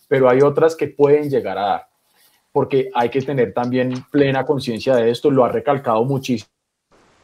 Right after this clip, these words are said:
lo hemos dicho varios también, el año siguiente para Millonarios en términos financieros va a ser un año muy difícil. Entonces, el hecho que hayan podido, por ejemplo, ahorita hacer el, eh, uso de la opción de compra de, de, de lo de Pereira, por ejemplo,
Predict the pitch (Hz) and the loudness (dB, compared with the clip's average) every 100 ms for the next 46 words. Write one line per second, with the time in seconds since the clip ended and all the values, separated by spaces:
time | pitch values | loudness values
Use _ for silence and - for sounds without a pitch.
0 | _ _ _ _ _ _ _ - 131 131 | _ _ _ _ _ _ _ 0 2 2
1 | 131 135 139 135 131 135 143 113 117 123 | -2 0 2 4 2 -2 -6 -6 -6 -8
2 | _ _ _ _ - 143 127 127 135 156 | _ _ _ _ 0 2 2 0 -2 -4
3 | - 151 127 120 117 - 131 135 123 113 | -6 -6 -2 -2 -4 -4 -4 -4 -4 -4
4 | 107 110 139 127 110 117 113 135 113 113 | -6 -6 -4 -2 -2 -4 -8 -8 -8 -6
5 | 107 107 113 123 120 120 120 120 123 139 | -4 -2 -4 -4 -4 -4 -4 -4 -2 2
6 | 147 139 131 127 120 95 - _ _ _ | 2 2 0 -2 -2 -6 -20 _ _ _
7 | _ _ _ _ - 113 123 113 104 139 | _ _ _ _ -6 0 0 0 -4 2
8 | 127 127 143 143 156 160 143 147 123 117 | 4 2 0 2 4 4 2 2 2 2
9 | 147 135 120 98 120 139 127 98 87 107 | 2 2 -2 0 2 2 -2 -8 -10 -12
10 | - 110 123 143 151 147 139 139 135 143 | -8 -6 -4 -2 2 2 2 -2 -2 0
11 | 135 104 110 107 110 135 127 131 135 123 | 0 -2 -8 -6 -4 -2 -2 0 0 0
12 | 107 95 104 98 98 101 101 101 113 113 | -2 -6 -8 -8 -8 -8 -8 -6 -2 2
13 | 139 131 - 113 101 110 101 | 4 2 0 -2 -4 -6 -10